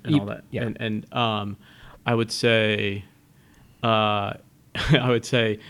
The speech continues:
Speaker 1: it's okay to be gay and your family will love you when you come out.
Speaker 2: That's actually a big deal.
Speaker 1: 'Cause
Speaker 2: 'Cause
Speaker 1: I
Speaker 2: I would
Speaker 1: didn't know that.
Speaker 2: imagine
Speaker 1: That was
Speaker 2: that's
Speaker 1: a
Speaker 2: a, that's
Speaker 1: question.
Speaker 2: a big, yeah, that,
Speaker 1: That was an
Speaker 2: exactly.
Speaker 1: open question,
Speaker 2: That would be,
Speaker 1: you know?
Speaker 2: and that, to me, that'd be one of the scariest things. 'Cause, like,
Speaker 1: Yeah.
Speaker 2: your family is this foundational thing, and you're like, "Wow, so I'm kind of caught between, like, hiding who I am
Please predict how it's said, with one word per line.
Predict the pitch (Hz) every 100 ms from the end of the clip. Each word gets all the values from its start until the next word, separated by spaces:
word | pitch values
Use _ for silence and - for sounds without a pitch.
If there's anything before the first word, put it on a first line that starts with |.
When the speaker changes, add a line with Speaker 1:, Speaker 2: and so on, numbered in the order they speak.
| 151 -
Speaker 1:
it's | 127 127
okay | -
to | 120
be | 113
gay | 110 110 107 107
and | 113
your | 107
family | 101 113 110 107
will | 104 110
love | 104 101
you | 104 101
when | 101
you | 98
come | 98 101
out. | 98 110 202
Speaker 2:
That's | 202 208
actually | 320 254
a | 165
big | 160
deal. | 156 214 82
Speaker 1:
'Cause | -
Speaker 2:
'Cause | 135
Speaker 1:
I | 165
Speaker 2:
I | 175
would |
Speaker 1:
didn't | 220
know | 160
that. | 135
Speaker 2:
imagine | 139 165 185
Speaker 1:
That | 190
was | 196
Speaker 2:
that's |
Speaker 1:
a | 180
Speaker 2:
a, |
that's | 247
Speaker 1:
question. | 175 131
Speaker 2:
a |
big, | 147 151 160
yeah, | 196
that, | 117
Speaker 1:
That | 170
was |
an | 160
Speaker 2:
exactly. | 147 160
Speaker 1:
open | 175 185
question, | 190 - - -
Speaker 2:
That | 139 156
would | 165
be, | 156
Speaker 1:
you | 147 147
know? | 143 -
Speaker 2:
and | 175
that, | 185
to | 202
me, |
that'd | 196 160
be |
one | 151 143
of |
the | 123
scariest | - 139 120 107
things. | - 92 85
'Cause, | 139
like, | 165
Speaker 1:
Yeah. | -
Speaker 2:
your | 139
family | 160 156 135
is | 120
this | 123 113
foundational | 123 117 113 - 107
thing, | - 156 110 110
and |
you're | 117
like, | 113 101 107
"Wow, | 123 101 87 - - _
so | -
I'm | 120 131
kind | 139
of | 127
caught | - 123
between, | 127 - 123 113
like, | 107 95 - - - _ _
hiding | - 135 135
who | 135
I |
am | 120 113 107 104